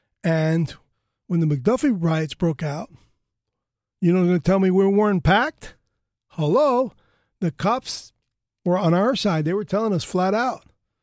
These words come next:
"Hey, man, defend your property. We can't be everywhere all at once, but this town needs to eat, and this business needs to operate." And it's true. Without the produce business and the meatpacking business, you guys would starve.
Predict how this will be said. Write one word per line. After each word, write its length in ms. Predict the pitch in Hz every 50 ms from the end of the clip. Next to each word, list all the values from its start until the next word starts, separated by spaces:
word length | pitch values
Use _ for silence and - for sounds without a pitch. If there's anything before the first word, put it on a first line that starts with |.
| _ _ -
"Hey, 80 | 165 180
man, 180 | 190 202 202
defend 340 | 170 165 147 - 180 180 196
your 100 | 220 226
property. 580 | - 185 202 233 254 - 226 185 160 123 - - _ _ _ _ _ -
We 80 | - -
can't 180 | - 208 202
be 160 | 165 208 196
everywhere 420 | 190 196 214 220 202 196 190 196 196
all 220 | - 175 175 185
at 140 | 190 - 170
once, 260 | 175 226 247 233 160
but 140 | - - 160
this 160 | 156 180 -
town 240 | - 185 185 185 185
needs 160 | 180 185 160
to 200 | 139 196 - -
eat, 220 | 220 254 240 - - _ -
and 160 | - 190 180
this 300 | 190 190 - - - - _ _ _ _ _ _ _ _ _ _ _ _ _ _ _ -
business 380 | - 240 226 160 170 147 -
needs 180 | 180 190 185 147
to 100 | 139 196
operate." 600 | - 190 190 226 - - 147 143 - - _ - _ _ _ _ _ -
And 80 | 175
it's 140 | 180 165 -
true. 400 | - - 208 269 381 370 180 - - _ _ _ _ _ _ _ _ -
Without 260 | 165 160 151 160 160
the 60 | 208
produce 380 | 139 - 185 190 208 220 - -
business 480 | 202 180 156 147 180 226 - - - _ _ _ _ _ _ _ _ _ _ _ _ _ _ _ _ -
and 120 | 165 156
the 40 | 151
meatpacking 480 | 156 185 226 - - 180 170 131 165 160
business, 440 | 156 156 147 151 202 208 - - - _ _ _ _ _ _ _
you 120 | - 233
guys 160 | 269 254 196
would 120 | 208 220 -
starve. 540 | - - 208 202 247 226 151 113 - -